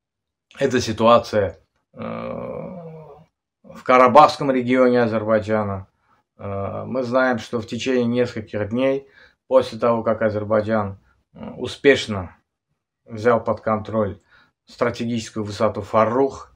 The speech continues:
и, э, горную гряду, всю, па-, практически всю, осталась небольшая ее часть. Эта горная цепь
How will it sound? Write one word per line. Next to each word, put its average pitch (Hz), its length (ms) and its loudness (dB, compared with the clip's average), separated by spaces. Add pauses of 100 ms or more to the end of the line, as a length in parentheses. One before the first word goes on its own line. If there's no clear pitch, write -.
и, 107 440 -4 (500)
э, - 340 -14
горную 110 540 2
гряду, 120 580 -2 (440)
всю, 113 340 -6
па-, 117 180 -4
практически 120 760 -4
всю, 131 440 -10 (640)
осталась 104 520 -2
небольшая 101 560 -4
ее 95 160 -8
часть. 113 380 -8
Эта 117 220 -6
горная 110 520 0
цепь 113 300 -2